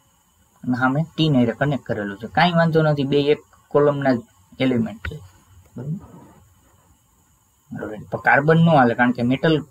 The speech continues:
અમે જોઈએ. હવે જુઓ, બીજું example. સ્ટીલે ભેગો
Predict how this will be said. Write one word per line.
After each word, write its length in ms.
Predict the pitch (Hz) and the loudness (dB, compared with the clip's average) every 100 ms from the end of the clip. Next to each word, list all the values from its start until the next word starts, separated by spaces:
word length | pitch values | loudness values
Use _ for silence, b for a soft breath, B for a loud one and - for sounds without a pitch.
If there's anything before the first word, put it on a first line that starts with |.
| _ _ _ _ _ 135 | _ _ _ _ _ -4
અમે 220 | 131 120 | -2 -2
જોઈએ. 320 | 131 123 - _ _ _ - - - - - _ _ _ _ _ _ _ _ - _ _ _ _ _ _ _ _ _ _ - | -4 -8 -12 _ _ _ -18 -18 -14 -16 -16 _ _ _ _ _ _ _ _ -20 _ _ _ _ _ _ _ _ _ _ -20
હવે 120 | 104 | -18
જુઓ, 240 | 104 104 98 _ _ - - _ _ _ _ _ _ _ _ | -14 -16 -18 _ _ -20 -20 _ _ _ _ _ _ _ _
બીજું 260 | 120 120 107 | -6 -4 -6
example. 480 | 101 104 95 92 92 _ _ _ _ _ _ _ | -6 -12 -16 -16 -20 _ _ _ _ _ _ _
સ્ટીલે 220 | 139 135 131 | -8 -4 -2
ભેગો 300 | 127 123 | -2 -2